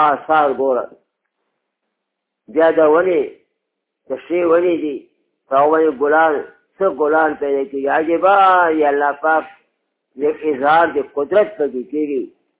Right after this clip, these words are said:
او د علم کېږي. مراد دا ده چې دا ټول مصنوعات د الله تعالی په وجود، د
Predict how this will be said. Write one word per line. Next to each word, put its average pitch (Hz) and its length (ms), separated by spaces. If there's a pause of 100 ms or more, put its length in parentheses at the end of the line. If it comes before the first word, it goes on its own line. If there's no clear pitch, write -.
(280)
او 117 100
د 131 60
علم 151 460
کېږي. 131 380 (640)
مراد 170 380
دا 175 140 (100)
ده 156 100 (580)
چې 139 60 (100)
دا 160 100 (160)
ټول 185 500 (140)
مصنوعات 151 640 (640)
د - 20 (100)
الله 160 280
تعالی 156 240 (120)
په 139 60
وجود، 135 500 (460)
د 139 40